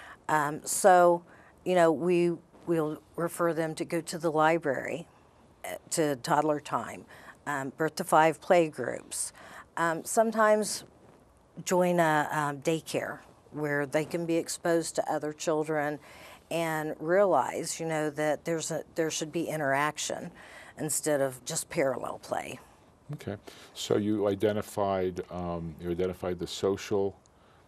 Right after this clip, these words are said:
Speaker 2: and the speech. Um,
Speaker 1: Mm-hmm.
Speaker 2: can we talk a little bit about identifying, let's say, some neurological or some physical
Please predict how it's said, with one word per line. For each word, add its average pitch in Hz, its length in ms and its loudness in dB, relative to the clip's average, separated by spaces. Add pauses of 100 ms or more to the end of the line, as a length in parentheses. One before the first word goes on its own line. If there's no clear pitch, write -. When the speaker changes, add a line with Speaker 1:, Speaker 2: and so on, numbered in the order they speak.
(240)
Speaker 2:
and 85 640 -6
the 85 80 -4
speech. - 760 -6 (380)
Um, 92 60 -2
Speaker 1:
Mm-hmm. 160 320 -2 (120)
Speaker 2:
can 101 140 -4
we 98 100 -2
talk - 280 0
a 117 60 -2
little 104 240 0
bit 98 140 -2
about 92 360 -2 (760)
identifying, 101 880 -2
let's 95 220 -2
say, 92 220 -2
some 92 280 -4
neurological 98 840 0
or 90 120 -2
some 95 200 -8
physical 95 680 -6